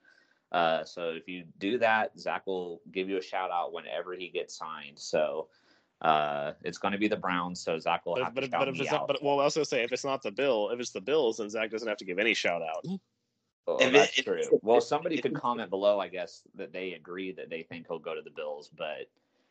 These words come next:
Speaker 1: you know, who knows, man? This is just, what a wild segment right there. <laughs>
Speaker 2: <laughs>
Speaker 1: Yeah, so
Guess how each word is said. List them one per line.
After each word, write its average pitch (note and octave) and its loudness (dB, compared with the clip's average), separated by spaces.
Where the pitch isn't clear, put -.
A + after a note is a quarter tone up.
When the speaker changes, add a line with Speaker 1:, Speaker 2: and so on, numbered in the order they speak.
Speaker 1:
you F2 -4
know, D2+ -8
who A#2 2
knows, F#2 2
man? D#2+ -4
This G2+ -2
is F#2+ -2
just, - -2
what A2 8
a G2+ 8
wild F#2 0
segment E2+ -6
right D#2 -8
there. D2+ -8
<laughs> F#3+ 6
Speaker 2:
<laughs> F3+ 4
Speaker 1:
Yeah, F2 4
so F#2 -2